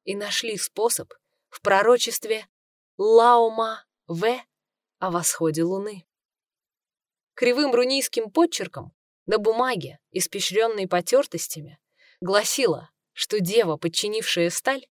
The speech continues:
сможет вобрать в себя всю боль мира и светом тысячи звезд распасться, сжигая священным светом луны всю чернь и возвращая рекам и земле их плодородие. Получается, они выслеживали Рейну годами —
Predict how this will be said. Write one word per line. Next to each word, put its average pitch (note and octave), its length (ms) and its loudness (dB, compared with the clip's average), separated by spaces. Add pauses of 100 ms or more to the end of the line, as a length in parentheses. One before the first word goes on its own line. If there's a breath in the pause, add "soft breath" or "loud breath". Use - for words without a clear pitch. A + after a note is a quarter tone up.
(300)
сможет C4 440 2
вобрать A#3+ 400 4
в - 60 -6
себя A#3+ 280 4
всю D4+ 360 0
боль C4+ 320 0
мира G#3 420 -6 (440)
и F#3 120 -4
светом F3+ 460 -2
тысячи E3+ 400 -6
звезд F3 500 -6 (400)
распасться, A#3+ 800 0 (300)
сжигая G3 540 2
священным F#3 640 0
светом F#3 420 -2
луны F#3+ 420 -2 (300)
всю - 300 -2
чернь C#3+ 480 -4 (480)
и G3 100 -4
возвращая G#3+ 720 4
рекам G3+ 340 4
и F#3 40 0
земле G#3 380 -2 (220)
их A3+ 200 -10
плодородие. G#3 800 0 (1300)
Получается, C#4 640 4
они C#4 180 2
выслеживали B3+ 720 4
Рейну C4+ 340 0
годами — G#3 720 0